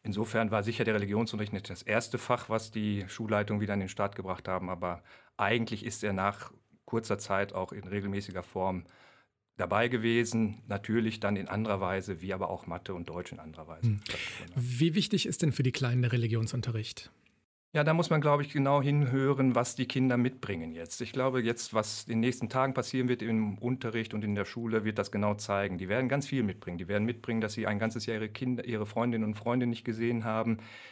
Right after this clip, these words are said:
Speaker 1: Die werden aber auch vielleicht mitbringen, eine Flutkatastrophe, die in der Nähe stattgefunden hat, wo sie vielleicht Menschen kennen, vielleicht selber betroffen sind. Und das wird das große Thema gerade auch im Religionsunterricht sein, weil wenn ein Fach damit umgehen kann und in diesem Feld irgendwie auch kompetent ist mit den existenziellen Fragen,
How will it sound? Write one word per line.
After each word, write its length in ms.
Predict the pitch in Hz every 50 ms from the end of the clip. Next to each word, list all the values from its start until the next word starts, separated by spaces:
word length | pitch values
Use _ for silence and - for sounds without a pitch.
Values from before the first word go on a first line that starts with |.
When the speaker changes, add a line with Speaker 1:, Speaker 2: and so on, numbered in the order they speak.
| - _
Speaker 1:
Die 80 | - 117
werden 180 | 123 135 139 143
aber 160 | 135 123 123
auch 120 | 131 131
vielleicht 320 | - 139 127 127 123 - 127
mitbringen, 340 | 131 131 - - 131 123
eine 140 | 123 117 120
Flutkatastrophe, 960 | - - 135 139 - - 131 - 123 - - - 131 123 131 127 - 131 120
die 260 | 110 117 117 117 117 120
in 100 | 110 113
der 120 | 117 113
Nähe 240 | 113 120 120 120 113
stattgefunden 640 | - - 120 - - - 110 - 120 113 104 107 113
hat, 160 | 113 113 110
wo 100 | 113 113
sie 120 | 117 117 113
vielleicht 420 | - 127 113 113 113 113 113 -
Menschen 380 | 113 117 120 120 - - 113 -
kennen, 160 | - 117 117
vielleicht 240 | - - 127 - -
selber 260 | 123 120 131 131 123
betroffen 400 | 127 123 - - 117 - - 110
sind. 300 | 107 113 117 110 107 107 - - - - - - - - - _
Und 240 | - 123 123 123 -
das 220 | 135 151 151 -
wird 140 | 147 143 147
das 120 | 139 - -
große 280 | 117 131 139 - 123
Thema 260 | - - 127 123 123
gerade 280 | 110 110 104 107 113 113
auch 60 | 104
im 80 | 104 104
Religionsunterricht 720 | 107 98 98 107 104 113 107 - 95 - 90 85 85 -
sein, 320 | - - 92 87 90 90 85
weil 380 | 90 87 90 92 87 87 87
wenn 180 | 101 107 117 120
ein 200 | - 113 113 107
Fach 440 | - - 113 113 - - - - - -
damit 300 | 107 104 104 107 107 110
umgehen 440 | 117 117 131 139 123 127 127 120 117
kann 260 | - - 120 117 117
und 280 | 110 107 107 104 107 -
in 140 | - - 107
diesem 260 | 104 113 110 117 110
Feld 920 | 104 - - - - - - - - - - 113 113 117 117 117 117 113 -
irgendwie 480 | 110 110 107 107 104 107 113 107 98
auch 180 | 104 104 - -
kompetent 640 | - 104 101 - 110 - - - 117 123 135 131 -
ist 300 | - 117 117 - - -
mit 160 | 107 107 -
den 200 | 107 107 107 110
existenziellen 880 | - 107 - - 117 - - - 113 110 110 - 107 117 120 120 117
Fragen, 560 | 107 - - 113 104 110 113 110 107 104 104